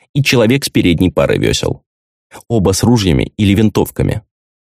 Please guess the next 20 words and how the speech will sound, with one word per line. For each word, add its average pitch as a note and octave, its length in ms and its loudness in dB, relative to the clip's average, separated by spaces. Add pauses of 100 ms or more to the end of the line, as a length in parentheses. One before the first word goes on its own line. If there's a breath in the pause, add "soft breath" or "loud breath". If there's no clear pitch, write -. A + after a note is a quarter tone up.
(540 loud breath)
Не F2 140 -2
теряя B2+ 260 0
времени, D#3 420 2
они C3 220 2
побежали A#2 460 2
вдоль G2+ 220 2
берега G2+ 360 2
в - 60 -4
сторону F#2+ 340 0
большой F#2 380 0
реки, - 380 -2 (720)
явно D#2+ 380 2
намереваясь E2 600 2
зайти F2 320 0
на G2 100 2
мою F#2 240 2
вероятную F2+ 540 2
позицию G#2+ 520 0
с - 100 -2
тыла. - 400 -2